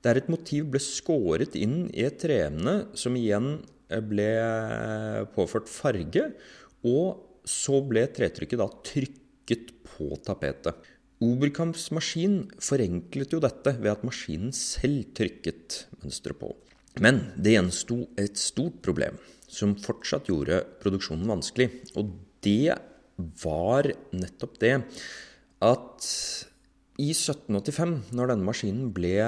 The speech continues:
ble funnet opp, så produserte man fortsatt ark i individuelle ark. Altså, ja, du produserte papir i individuelle ark.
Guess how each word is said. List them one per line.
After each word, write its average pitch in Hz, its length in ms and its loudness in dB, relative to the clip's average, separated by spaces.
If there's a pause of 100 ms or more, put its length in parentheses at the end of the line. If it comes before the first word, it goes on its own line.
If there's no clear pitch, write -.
(1080)
ble 107 320 2
funnet - 320 -2
opp, - 220 -10 (260)
så - 460 -2 (100)
produserte 131 680 -2
man 143 240 -2 (180)
fortsatt - 680 -4 (280)
ark - 720 -6 (420)
i 120 380 0
individuelle 127 880 2 (440)
ark. - 400 0
Altså, 127 300 6 (220)
ja, - 140 -6 (220)
du 85 120 -4
produserte 117 480 0
papir 151 720 -2 (160)
i 104 220 2
individuelle 131 720 0
ark. 170 280 0